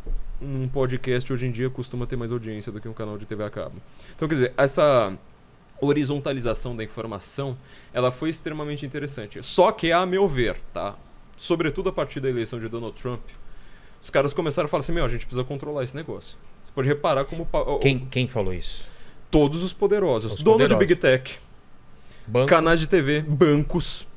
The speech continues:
Speaker 1: Meu, banco tá desesperado com essa história.
Speaker 2: Mas por quê? Eles sempre ganham.
Speaker 1: Sempre ganham, mas assim, o banco, o, o, a forma como ele ganha dinheiro é pra mover a sociedade, não é, não é só dinheiro.
Speaker 2: Ah,
Speaker 1: O
Speaker 2: ele não, não satisfaz só com dinheiro, ele quer
Speaker 1: Ele quer uma
Speaker 2: controlar,
Speaker 1: ideologia.
Speaker 2: é, tá.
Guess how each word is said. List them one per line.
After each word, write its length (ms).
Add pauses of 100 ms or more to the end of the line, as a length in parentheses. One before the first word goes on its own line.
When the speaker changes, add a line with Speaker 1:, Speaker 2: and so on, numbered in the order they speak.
(180)
Speaker 1:
Meu, 120
banco 460
tá 120
desesperado 680
com 60
essa 80
história. 400
Speaker 2:
Mas 100
por 100
quê? 340 (320)
Eles 140
sempre 420
ganham. 460 (600)
Speaker 1:
Sempre 400
ganham, 320
mas 140
assim, 260
o 80
banco, 680
o, 40
o, 460
a 120
forma 400
como 160
ele 80
ganha 240
dinheiro 400
é 20
pra 120
mover 320
a 60
sociedade, 600
não 80
é, 120
não 100
é 40
só 180
dinheiro. 520
Speaker 2:
Ah, 260 (600)
Speaker 1:
O 80
Speaker 2:
ele 160
não, 180
não 180
satisfaz 400
só 120
com 120
dinheiro, 380
ele 100
quer 320
Speaker 1:
Ele 140
quer 100
uma 140
Speaker 2:
controlar, 420
Speaker 1:
ideologia. 280
Speaker 2:
é, 80
tá. 260